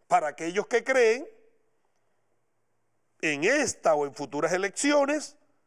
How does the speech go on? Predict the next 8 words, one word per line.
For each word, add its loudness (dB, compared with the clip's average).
que 0
es -6
que -4
van 2
a -8
invitar -2
a 2
esos, -4